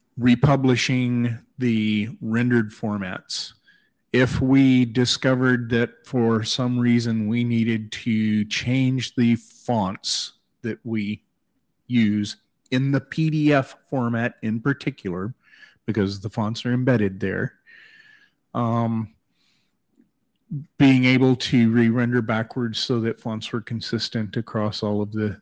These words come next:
the things would be, you know, just consider that as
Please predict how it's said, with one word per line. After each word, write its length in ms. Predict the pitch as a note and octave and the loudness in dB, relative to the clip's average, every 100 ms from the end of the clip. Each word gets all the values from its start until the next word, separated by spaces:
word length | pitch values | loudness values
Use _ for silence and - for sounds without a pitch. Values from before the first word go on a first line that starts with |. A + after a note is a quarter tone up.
| _ | _
the 120 | A#2+ | -6
things 600 | - G#2 G2 G2 - - _ A#2+ | -6 -8 -8 -10 -10 -12 _ -4
would 300 | G#2+ G2+ G2 - | -4 -6 -14 -10
be, 300 | A#2+ G2 G2 - _ - | -6 -4 -6 -12 _ -10
you 120 | C3+ | -6
know, 80 | F#2+ | -6
just 260 | G2 A2 - | -8 -10 -6
consider 440 | A#2+ - E3 C3+ | -4 4 6 6
that 280 | A#2 G2 - | 4 0 -2
as 320 | A#2+ G#2+ G#2 | -2 -2 -4